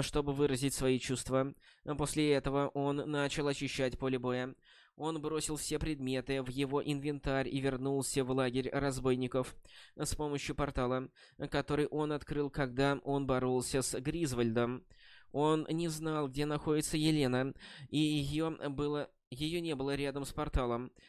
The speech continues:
Фэй решил пойти к Акари, чтобы получить свою награду за задание.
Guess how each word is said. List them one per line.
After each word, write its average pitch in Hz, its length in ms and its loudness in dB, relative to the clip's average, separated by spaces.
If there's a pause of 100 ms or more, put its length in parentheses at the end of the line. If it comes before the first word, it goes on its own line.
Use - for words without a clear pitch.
(160)
Фэй 156 460 -6
решил 151 340 -4
пойти 139 420 -2
к - 120 -6
Акари, 151 560 -2
чтобы 139 360 -4
получить 147 460 -2
свою 135 320 -2
награду 127 480 -2
за 120 140 -2
задание. 123 600 0